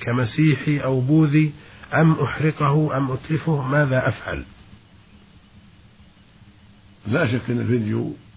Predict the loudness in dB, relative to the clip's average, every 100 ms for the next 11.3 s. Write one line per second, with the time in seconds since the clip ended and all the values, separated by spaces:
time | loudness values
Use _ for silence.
0 | -20 -16 -12 -8 -8 -6 -6 -6 -6 -4
1 | -4 -4 -8 -12 -16 -20 -20 -20 -20 -20
2 | -20 -20 -20 -20 -20 -16 -6 -4 -2 0
3 | 2 2 0 -6 -20 -20 -20 _ -20 -20
4 | -20 -20 -20 -20 -20 -20 -20 -20 -18 -8
5 | 2 4 4 2 0 0 2 2 -2 -4
6 | -6 -4 -4 -4 -6 -8 -10 -10 -10 _
7 | -20 -12 -6 -6 -6 -12 -20 _ -20 -20
8 | -20 -20 -10 -6 -4 -2 -2 -2 -6 -6
9 | -4 -4 -4 -8 -14 -20 -20 -20 -18 -8
10 | -6 -4 -6 -6 -6 -6 -4 -4 -4 -2
11 | 0 0 -2